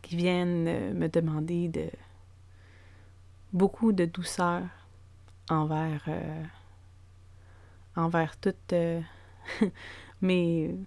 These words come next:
vingt-huit dernières années de vie où, euh, j'ai pensé que j'allais pas assez vite ou qu'il fallait que je prouve que j'étais capable,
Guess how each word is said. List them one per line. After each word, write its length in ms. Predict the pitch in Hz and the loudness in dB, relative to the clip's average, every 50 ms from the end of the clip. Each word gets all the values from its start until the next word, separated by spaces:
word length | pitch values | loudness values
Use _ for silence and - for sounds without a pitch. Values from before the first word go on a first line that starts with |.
| - - - - 180 | -14 -20 -20 -4 0
vingt-huit 520 | 185 185 180 175 - - - 180 175 - | 2 2 4 2 0 -2 -2 -4 -2 0
dernières 580 | - 175 160 156 180 175 170 165 170 170 165 175 | 0 0 0 0 0 0 0 0 0 0 0 0
années 260 | 170 170 165 170 170 | 0 0 0 0 -2
de 120 | 160 165 | -2 -2
vie 400 | 160 160 160 165 165 170 175 208 - - - | -2 -2 -4 -4 -2 -2 -2 -4 -6 -6 -2
où, 320 | - 180 175 175 170 165 139 | 0 0 2 2 0 0 -2
euh, 180 | 104 - - - 160 - - - - - - - - - - - - - - - - - - - - - - - - - - - | -2 -2 -4 -6 -10 -12 -16 -20 -20 -20 -20 -20 -20 -20 -20 -20 -20 -20 -20 -20 -20 -20 -20 -20 -20 -20 -20 -20 -20 -20 -14 -6
j'ai 160 | 170 165 165 | -4 -2 2
pensé 280 | 170 165 151 - 175 | 2 2 0 0 -2
que 40 | 170 | 0
j'allais 200 | 165 165 165 165 | 0 0 -2 -2
pas 120 | - - 160 | -4 -4 -6
assez 220 | 147 - - 165 | -4 -4 -6 -4
vite 240 | - 175 160 160 - - - - - | -2 -2 -2 -2 -4 -10 -16 -10 -4
ou 300 | 233 175 170 165 160 160 160 - | -2 0 0 0 -2 -2 -6 -8
qu'il 120 | - - | -10 -6
fallait 200 | - 156 156 156 | -6 -4 -4 -4
que 140 | 165 - 160 | -4 -6 -8
je 100 | - - | -8 -8
prouve 280 | - - 170 160 - - | -6 -4 -4 -4 -4 -4
que 100 | - 151 | -8 -8
j'étais 160 | - - 165 | -6 -6 -8
capable, 540 | - - 147 - - 156 151 151 151 160 | -6 -6 -6 -4 -2 -4 -4 -4 -4 -8